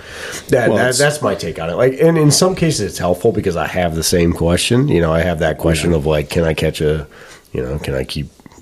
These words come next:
Speaker 1: five twenty-four inch pike, you know, or whatever it might be. But yeah, I don't know.
Speaker 2: Yeah.
Speaker 1: I don't know. It's to each his own, I guess.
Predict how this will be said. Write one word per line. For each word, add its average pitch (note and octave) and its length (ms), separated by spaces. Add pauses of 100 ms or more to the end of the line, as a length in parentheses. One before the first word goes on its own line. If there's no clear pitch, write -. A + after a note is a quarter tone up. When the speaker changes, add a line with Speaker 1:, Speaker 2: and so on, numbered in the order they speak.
Speaker 1:
five C#2+ 580
twenty-four C#2+ 500
inch C2+ 200
pike, D2 260 (680)
you E2 100
know, D2 80
or C#2+ 140
whatever C2+ 280
it C2 40
might B1+ 180
be. C#2 160
But C2+ 300 (560)
yeah, C#2+ 240 (580)
I C3 60
don't B2+ 100
know. - 80
Speaker 2:
Yeah. C3+ 120
Speaker 1:
I - 20
don't G#2 120
know. D#2 140
It's D2+ 200
to - 220
each D#2+ 140
his C#2 160
own, C#2+ 140
I C#2 40
guess. C#2 240